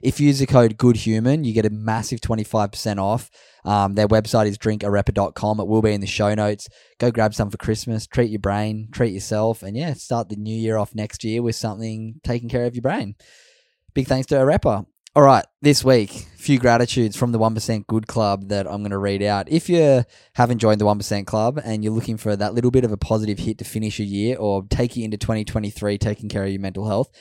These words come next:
make sure you go and send at the Good Human Factory a direct message on Instagram,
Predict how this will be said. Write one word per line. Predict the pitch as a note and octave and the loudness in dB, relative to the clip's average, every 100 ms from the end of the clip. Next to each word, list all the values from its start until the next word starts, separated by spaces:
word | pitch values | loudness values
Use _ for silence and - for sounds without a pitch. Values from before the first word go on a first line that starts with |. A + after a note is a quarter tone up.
| - _ | -20 _
make | A2 B2 | -2 0
sure | D3+ | 2
you | C#3 | 4
go | C3 | 4
and | B2 | 2
send | B2 A2+ - | 0 -4 -2
at | G2+ - | -6 -4
the | |
Good | G#2 G#2+ | -4 -4
Human | - G#2 G2+ | -4 -6 -6
Factory | - G2+ - G#2+ G2 | -4 -4 -4 -4 -4
a | G2 | -4
direct | G2+ G2+ - | -4 -4 -2
message | G2+ - G2 | -6 -8 -8
on | G2 F#2+ | -8 -10
Instagram, | G2+ G2+ - A2+ B2 C#3+ | -12 -10 -6 -2 -2 -2